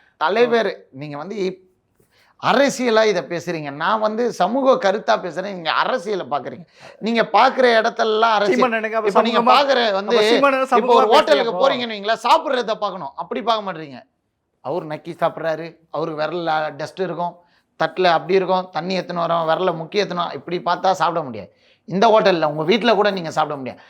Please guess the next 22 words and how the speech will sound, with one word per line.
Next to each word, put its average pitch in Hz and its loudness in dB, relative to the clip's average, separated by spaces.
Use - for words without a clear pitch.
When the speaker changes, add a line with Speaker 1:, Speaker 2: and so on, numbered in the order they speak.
Speaker 1:
அது 185 2
மாதிரி 240 2
நீங்க 226 0
வந்து 226 0
எதை 233 6
பேசினாலும் 269 6
அரசியல், 262 4
எதை 269 4
பேசினாலும் 285 6
அரசியல். 262 2
டீ 247 -2
குடிக்க 226 0
போன 208 -2
அரசியல், 269 4
பேப்பர் 208 -2
படிக்க 196 -4
போன 196 -2
அரசியல், 294 0
எங்க 311 2
பார்த்தாலும் 320 6
அரசியல் 294 4
பண்ணாதீங்க. 233 -2